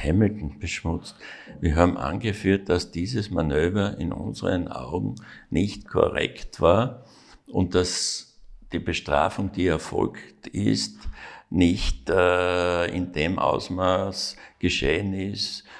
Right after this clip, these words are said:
was das Vergehen betrifft. Und wir hätten genauso, wenn das ein anderer Fahrer gewesen wäre, wären wir genauso vorgegangen.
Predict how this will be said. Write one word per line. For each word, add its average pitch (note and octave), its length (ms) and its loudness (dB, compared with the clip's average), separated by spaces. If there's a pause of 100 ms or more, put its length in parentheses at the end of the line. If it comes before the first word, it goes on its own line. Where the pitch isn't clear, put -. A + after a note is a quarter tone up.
(140)
was E2+ 160 0
das - 160 -8
Vergehen - 480 -2
betrifft. - 560 -6 (420)
Und F2 180 -2
wir F2 120 2
hätten F#2+ 280 2
genauso, F2+ 760 0 (380)
wenn E2+ 260 2
das - 880 -4 (180)
ein D#2+ 140 2
anderer A2 340 4
Fahrer E2 360 2
gewesen D#2 560 -4
wäre, D#2 320 -4
wären E2+ 200 -2
wir G2 120 -4
genauso E2 480 0
vorgegangen. D2+ 840 -6